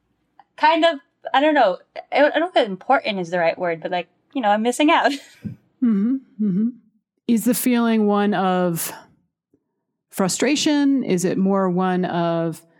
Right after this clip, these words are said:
Speaker 2: worry? Wh-, wh-, how, how does this make you feel?
Speaker 1: Uh, so frustrated for sure. Um, s-,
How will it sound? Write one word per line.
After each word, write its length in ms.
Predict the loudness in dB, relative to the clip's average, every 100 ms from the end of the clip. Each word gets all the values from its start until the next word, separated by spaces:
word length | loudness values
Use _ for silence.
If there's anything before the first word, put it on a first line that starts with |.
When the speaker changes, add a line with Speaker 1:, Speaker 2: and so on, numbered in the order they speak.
| _ _ _ _ -2
Speaker 2:
worry? 720 | 0 2 2 2 0 0 -4 -10 -20 _ _ -6 -2
Wh-, 300 | 0 -2 -2
wh-, 60 |
how, 260 | -2 -2 -2
how 280 | -2 0 0
does 160 | 0
this 240 | 0 -2 -6 -4
make 240 | 0 0 -2
you 40 |
feel? 400 | -2 -4 -4 -12 _ _ _ _ _ _ _ _ _ _ _ -10
Speaker 1:
Uh, 160 | -8
so 120 | -6 -2
frustrated 640 | -2 -2 -2 -2 -2 -2
for 120 | -6
sure. 560 | -4 0 0 0 -4 -8 _ _ _ _ -10
Um, 380 | -8 -6 -10 -16
s-, 540 | -20 -20 -20 -20 -20